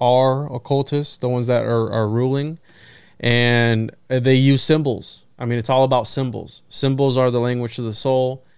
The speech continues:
and symbols will also be their downfall, in my opinion, because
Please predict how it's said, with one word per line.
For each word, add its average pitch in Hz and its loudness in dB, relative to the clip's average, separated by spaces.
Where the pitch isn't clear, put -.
and 120 -6
symbols 135 2
will 127 2
also 123 0
be 123 0
their 113 0
downfall, 113 -2
in 104 -6
my 123 -2
opinion, 110 -4
because 107 -2